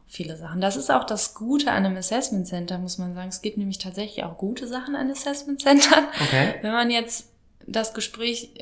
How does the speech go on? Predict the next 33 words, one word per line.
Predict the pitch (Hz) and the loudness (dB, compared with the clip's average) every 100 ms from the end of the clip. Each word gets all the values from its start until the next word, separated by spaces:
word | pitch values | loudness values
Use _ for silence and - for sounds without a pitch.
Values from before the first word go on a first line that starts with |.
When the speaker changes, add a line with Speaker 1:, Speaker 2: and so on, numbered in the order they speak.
| - | -10
Speaker 1:
war | 214 226 220 | 2 2 2
vielleicht | - 214 214 196 | -2 0 0 2
am | 190 | 4
Anfang, | 233 302 277 254 262 - - | 4 4 0 0 -2 -8 -8
keine | - 220 208 | -4 0 2
Ahnung, | 220 220 | 0 -2
das | 202 202 | -6 -4
manchmal | 196 196 190 | -6 -6 -10
ist | 190 - | -10 -8
ganz | 208 190 | -6 -4
unterschiedlich, | 226 - 247 254 254 - - - - - - _ - - | -6 -6 -8 -10 -14 -20 -18 -16 -14 -14 -18 _ -6 4
ähm, | 226 220 220 220 220 _ _ _ _ _ _ _ _ - - - | 6 6 0 -6 -10 _ _ _ _ _ _ _ _ -20 -6 2
dann | 226 226 226 | 4 4 -2
kann | 220 247 | -4 -4
es | 247 240 | -2 -4
ja | 220 | -2
sein, | 208 214 226 240 254 - - - | 0 2 2 0 -4 -8 -8 -2
dass | 226 233 | 0 0
man | 220 | 2
da | 214 214 | 4 6
dachte, | 214 214 202 | 4 2 0
„Boah, | 190 | 0
da | 180 175 | 0 -4
habe | 175 | -8
ich | - | -6
aber | 180 170 | -4 -4
zwei | - 185 | -4 -4
Fragen, | 175 - 170 170 | -4 -6 -8 -8
wusste | 165 - 143 | -10 -8 -8
ich | - | -8
nicht, | - - | -6 -8
keine | - 185 170 | -8 -10 -8
Ahnung.“ | - 185 | -10 -14